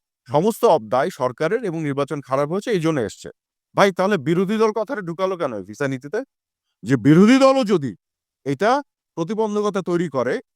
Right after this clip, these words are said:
তাহলে তারাও এটার মধ্যে পড়বে। এটা তো ঢোকা-, ঢুকানোর প্রয়োজনই ছিল না, সব দোষ যদি সরকার হয়ে থাকে, এক। আর দুই হচ্ছে, স্টেট ডিপার্টমেন্ট কেন বলছে, ডোনাল্ড লু কেন ডাইরেক্টলি বলছে?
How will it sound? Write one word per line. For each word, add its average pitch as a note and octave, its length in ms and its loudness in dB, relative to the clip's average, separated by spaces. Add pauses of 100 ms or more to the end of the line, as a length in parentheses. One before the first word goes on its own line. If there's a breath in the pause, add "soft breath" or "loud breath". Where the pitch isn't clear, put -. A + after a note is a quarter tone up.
(120)
তাহলে D3+ 180 -2
তারাও G#3+ 340 2
এটার G#3+ 160 -2
মধ্যে E3 200 -6
পড়বে। A#2 320 -8
এটা F#3+ 140 -6
তো A3 80 -2
ঢোকা-, G3+ 420 -6
ঢুকানোর A#3+ 320 0
প্রয়োজনই C#4 400 0
ছিল A#3+ 220 4
না, C#3+ 160 -2 (360)
সব A#3 120 4 (440)
দোষ F#3+ 240 0
যদি A3 160 -4
সরকার G#3+ 380 2
হয়ে F#3+ 160 2
থাকে, C3+ 280 -6
এক। E3+ 200 2 (380)
আর C3+ 120 0
দুই F3+ 180 -2
হচ্ছে, A3+ 360 2 (280)
স্টেট A3+ 280 2
ডিপার্টমেন্ট B3+ 480 0
কেন C4+ 200 2
বলছে, G3+ 340 0
ডোনাল্ড G#3 460 0
লু B3 140 -4
কেন A3 280 -2
ডাইরেক্টলি A3 480 0
বলছে? D3+ 500 -2